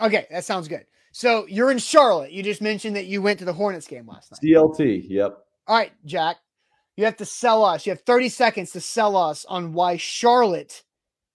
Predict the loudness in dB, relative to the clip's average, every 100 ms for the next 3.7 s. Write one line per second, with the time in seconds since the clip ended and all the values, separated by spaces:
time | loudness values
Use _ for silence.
0 | -6 -2 -2 -4 -8 -6 -6 -8 _ -16
1 | -10 -2 6 10 10 8 2 4 4 4
2 | -2 -6 -8 -6 -6 -10 -14 _ -12 -8
3 | -6 -6 -6 -8 -14 -20 -20